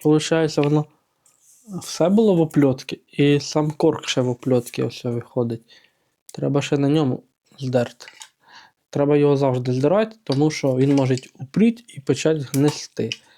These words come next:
Тому, ну, все після рибалки під водою. Ну, під дощом, точніше, не під водою,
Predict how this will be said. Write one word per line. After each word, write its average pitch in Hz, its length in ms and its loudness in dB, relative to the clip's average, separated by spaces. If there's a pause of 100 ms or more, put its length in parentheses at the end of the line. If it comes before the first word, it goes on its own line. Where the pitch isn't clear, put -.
(640)
Тому, 147 540 0 (280)
ну, 208 60 -6
все - 180 -2
після 131 360 -2
рибалки 117 580 -2 (100)
під 120 160 -2
водою. 120 480 0 (1000)
Ну, 165 80 0
під 131 200 -4
дощом, 156 380 0
точніше, - 440 -8
не 117 100 -6
під 123 180 -8
водою, 120 380 2